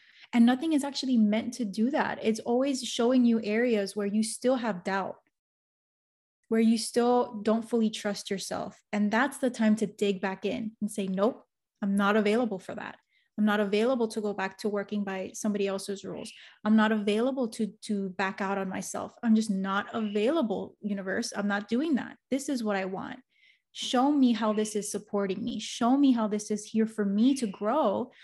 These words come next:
so that I can, I can experience double the amount from this discomfort. This is preparing me to experience double in the amount of joy and abundance and overflow. Let's go. I'm ready.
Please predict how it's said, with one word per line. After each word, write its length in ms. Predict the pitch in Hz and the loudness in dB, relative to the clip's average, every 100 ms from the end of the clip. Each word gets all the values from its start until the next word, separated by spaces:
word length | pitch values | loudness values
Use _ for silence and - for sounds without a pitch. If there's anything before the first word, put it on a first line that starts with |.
| - | -20
so 160 | - 247 | -4 -2
that 80 | 233 | 0
I 80 | 240 | -2
can, 320 | 277 262 - | 0 0 0
I 80 | 240 | -4
can 180 | 240 262 | 2 2
experience 640 | 254 - 247 254 254 247 - 196 202 | 2 -2 -2 0 -2 -4 -10 -14 -4
double 380 | 262 269 277 254 | 0 2 2 2
the 200 | 220 220 | 2 2
amount 420 | 202 196 - - - _ _ _ _ _ _ _ _ - | 0 -4 -6 -10 -14 _ _ _ _ _ _ _ _ 0
from 120 | 233 | 2
this 200 | 262 262 | 2 0
discomfort. 800 | 233 277 - 262 269 311 320 - _ _ _ _ _ _ | -2 -2 0 2 2 2 -2 -2 _ _ _ _ _ _
This 300 | 220 262 269 | -2 -2 -2
is 80 | - | -6
preparing 340 | 262 262 254 | -4 2 4
me 120 | 262 | 4
to 140 | 254 247 | 2 -4
experience 560 | 226 - 240 254 254 - 208 196 | -6 -4 0 2 2 -2 -14 -4
double 360 | 226 226 277 311 | 0 2 2 0
in 160 | 226 | 4
the 100 | 220 | 4
amount 200 | 220 214 | 4 2
of 220 | 214 185 - | 0 -4 -4
joy 480 | 226 208 190 180 - | 0 0 0 -4 -4
and 80 | |
abundance 460 | 202 180 214 196 185 | -4 0 0 0 -4
and 100 | 190 | -6
overflow. 340 | - 202 202 - | -4 -4 -4 -4
Let's 240 | 190 208 | -4 -4
go. 260 | - 214 196 | 2 2 2
I'm 180 | 196 196 | -2 -2
ready. 380 | 208 202 156 | 0 0 -2